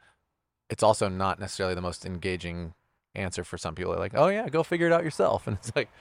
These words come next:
I get it. You want me to tell you how to make the best coffee on earth, but it really comes down to how well you prepare whatever that ratio is. And I'm not doing it for you, and I'm not gonna stand there and tell you to, like, whatever, wet the grounds perfectly, make sure the coffee's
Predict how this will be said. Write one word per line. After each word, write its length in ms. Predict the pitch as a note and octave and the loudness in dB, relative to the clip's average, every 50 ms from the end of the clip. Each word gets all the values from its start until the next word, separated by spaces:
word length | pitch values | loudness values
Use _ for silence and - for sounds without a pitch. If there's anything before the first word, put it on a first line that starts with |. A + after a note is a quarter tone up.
| - - - - _ - G#2+ | -20 -20 -20 -16 _ 0 2
I 80 | A#2 | 2
get 200 | A#2 B2+ F3+ G3+ | 6 8 6 6
it. 80 | D#3+ B2+ | 6 6
You 120 | B2+ B2+ | 4 4
want 160 | B2 B2 A2+ | 4 4 4
me 60 | A#2 A2+ | 4 0
to 60 | A2 | 0
tell 160 | - C3 A#2 A#2+ | 4 4 6 6
you 80 | A#2 | 6
how 60 | A2+ A2 | 4 4
to 60 | G#2+ | 4
make 160 | A2+ A2 - | 2 0 0
the 80 | - G2+ | 0 2
best 220 | G#2+ A2 G#2 - | 2 2 2 4
coffee 320 | - G#2+ G2 - - G#2+ | 4 2 2 2 0 -2
on 160 | F#2 F2+ F#2+ G#2+ | -2 0 0 2
earth, 220 | A2 F#2+ F2 - - | 2 0 0 -2 -2
but 120 | - F#2 F2+ | -2 0 2
it 60 | F#2 | 4
really 180 | G2 G2 F2+ E2+ | 4 2 2 0
comes 200 | G2 F2+ F2 E2+ | -2 -4 -2 0
down 120 | F#2 F2+ F2 | 0 0 0
to 60 | E2 | 2
how 140 | F#2 G2 F#2 | 4 4 4
well 180 | F#2+ G2 F#2+ | 4 4 2
you 200 | F#2 F#2 F#2+ F2+ | 2 2 0 -2
prepare 360 | - F#2+ - - G#2 F#2 F2 | -4 -4 -2 0 2 2 4
whatever 260 | E2 F2 F#2 F2 D#2+ D#2+ | 4 4 4 2 2 2
that 160 | D#2+ - - | 0 0 -2
ratio 360 | F#2 F2 E2+ - - F2 E2+ E2+ | -2 -4 -4 -4 -4 -4 -4 -4
is. 220 | F2 F2+ F2+ - - - - - - _ - | -4 -6 -6 -8 -14 -18 -20 -20 -18 _ -4
And 120 | - A2+ A2 | 0 4 4
I'm 120 | A2+ A2+ | 6 6
not 160 | G#2+ G2 F#2+ | 6 4 4
doing 200 | G#2+ A#2+ G#2 F2+ | 4 2 2 2
it 100 | D#2 - - | 0 -4 -2
for 160 | - E2+ D#2 | 0 0 0
you, 240 | F#2+ G#2 G#2+ F#2+ F#2+ | 0 -2 -4 -4 -2
and 100 | G2 G2 | -2 -2
I'm 80 | F#2+ G2 | 0 0
not 140 | F#2+ F2 F2 | 0 0 0
gonna 160 | - F2 F2 | -2 -4 -4
stand 280 | - - - F#2 F2 F2 | -4 -4 -4 -4 -4 -4
there 100 | F2 F2 | -6 -6
and 100 | F2 E2+ | -6 -4
tell 140 | - F#2+ F2+ | -4 -4 -2
you 120 | F2+ F2+ | -4 -4
to, 80 | E2 E2 | -6 -6
like, 220 | F2 F2+ - - _ - - - - _ _ _ _ _ _ _ _ _ _ - | -6 -8 -8 -10 _ -20 -20 -20 -20 _ _ _ _ _ _ _ _ _ _ -6
whatever, 380 | - - - - - - - _ - | -4 -2 -4 -4 -6 -8 -14 _ 2
wet 180 | - A2 G#2 - | 4 4 4 2
the 60 | A2 | 2
grounds 280 | G2 A2 G2 F#2 F#2 - | 2 4 4 4 2 0
perfectly, 200 | A2 F#2 F2 E2 | 0 0 0 0
make 140 | G2 G#2 | -2 -2
sure 100 | F#2+ G#2+ | 0 0
the 60 | G2+ G2 | 0 4
coffee's 300 | - G2+ F#2+ G2 F2 | 6 6 6 4 2